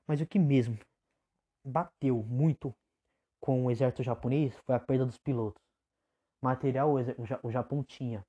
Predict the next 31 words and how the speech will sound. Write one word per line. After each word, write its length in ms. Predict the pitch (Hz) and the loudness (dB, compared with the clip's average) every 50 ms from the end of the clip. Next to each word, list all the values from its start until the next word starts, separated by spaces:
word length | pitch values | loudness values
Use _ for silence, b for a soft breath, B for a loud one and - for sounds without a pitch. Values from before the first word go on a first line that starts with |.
| _ _ - | _ _ -4
pilotos 480 | 143 127 113 127 135 147 143 - - - _ _ | -2 -2 0 2 0 0 0 -4 -14 -20 _ _
era 160 | - 113 117 | -8 -6 -4
outro 220 | 120 120 - - 139 | -4 -6 -6 -8 -10
caso. 440 | - - 113 113 110 104 98 107 - - | -6 -4 -4 -2 -4 -6 -8 -12 -14 -16
E 60 | 123 - _ | -18 -20 _
com 180 | - - 135 135 | -10 -6 -4 -4
essa 160 | 131 - 127 | -2 -2 -4
batalha 480 | 117 117 104 - - 123 127 127 123 | -4 -4 -6 -4 -2 -2 0 0 -2
perderam 440 | - - 127 120 120 120 120 117 113 - _ _ _ _ _ _ _ _ - | -4 -4 -4 -2 -2 -2 -2 -4 -8 -8 _ _ _ _ _ _ _ _ -6
milhares 480 | 139 135 139 131 123 127 135 139 135 | -4 -2 0 2 4 4 4 4 2
de 80 | 123 131 | 0 -4
pilotos. 420 | - - 143 127 120 113 113 - _ _ _ b b b b b b b b b b - | -6 -6 -4 -4 -4 -6 -8 -12 _ _ _ b b b b b b b b b b -6
Pra 120 | - 113 | -6 -4
utilizar. 220 | - - 123 117 - _ _ _ _ _ _ _ _ _ _ _ _ _ _ _ _ _ _ _ _ _ _ _ _ _ _ - | -4 -2 -4 -4 -4 _ _ _ _ _ _ _ _ _ _ _ _ _ _ _ _ _ _ _ _ _ _ _ _ _ _ -6
É, 400 | 143 143 139 131 127 123 120 120 113 110 113 B B B B B B _ _ _ _ _ _ - - _ - - _ _ _ - - - - - _ _ _ _ _ | -2 0 2 4 4 4 2 2 0 -2 -6 B B B B B B _ _ _ _ _ _ -20 -20 _ -20 -20 _ _ _ -18 -18 -18 -18 -18 _ _ _ _ _
Estados 220 | - - 147 139 | 0 2 2 2
Unidos 180 | 151 156 139 - - - - | 2 0 0 -4 -8 -4 -4
avançou, 520 | 131 127 147 135 - - - 139 120 120 | -2 -2 -2 -4 -4 -2 0 0 2 2
avançou 440 | 113 113 135 139 - - 127 117 113 | 0 0 -2 -4 -4 -4 -4 -2 0
ilha 200 | 139 165 160 151 | 0 0 0 -2
após 280 | - - 143 131 120 | -2 -4 -4 -4 -2
ilha, 180 | 123 120 117 127 | -2 -2 -2 -2
ilha 160 | 143 170 175 | 0 0 -2
após 300 | 165 175 160 151 139 117 | -2 0 0 0 0 0
ilha. 260 | 117 110 107 104 104 110 _ _ _ _ _ _ _ _ _ _ _ _ _ _ _ _ _ _ _ _ _ _ _ _ _ | -2 -2 -2 -2 -4 -6 _ _ _ _ _ _ _ _ _ _ _ _ _ _ _ _ _ _ _ _ _ _ _ _ _
Até 140 | - - 165 | -6 -4 -4
que 40 | 156 | -4
os 60 | - | 0
Estados 180 | - 160 143 147 | 0 0 0 2
Unidos 160 | 143 120 - | 0 -4 -4
percebeu 560 | - 139 123 - 131 120 117 139 147 135 107 | -4 -6 -4 -4 -4 -4 0 0 0 0 0